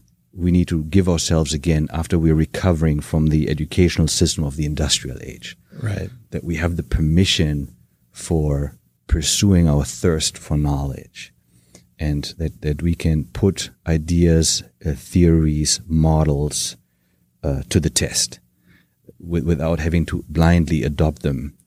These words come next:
Speaker 1: just in order to fit into a, a role, a position, or a path.
Speaker 2: So, so one side is, you know, blind adoption doesn't make sense, and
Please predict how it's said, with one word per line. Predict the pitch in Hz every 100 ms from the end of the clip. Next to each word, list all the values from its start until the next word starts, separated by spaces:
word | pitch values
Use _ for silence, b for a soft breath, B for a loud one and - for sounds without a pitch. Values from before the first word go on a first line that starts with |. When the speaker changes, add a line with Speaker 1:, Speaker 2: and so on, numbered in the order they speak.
| -
Speaker 1:
just | 82 80 73
in | -
order | 58 73 71
to | - 73 67 67 78 -
fit | - 87
into | 69 69 - 73
a, | 67 - - _
a | -
role, | 71 73 71 69 65 -
a | 73
position, | - 69 71 - 67
or | 57
a | 64
path. | - 69 65 - _
Speaker 2:
So, | - -
so | - 110
one | 104 104
side | 101 92 87
is, | 85 85
you | 85
know, |
blind | 80 87 87
adoption | 82 85 85 - 78
doesn't | 78 80
make | 73 78
sense, | - 73 78 -
and | 82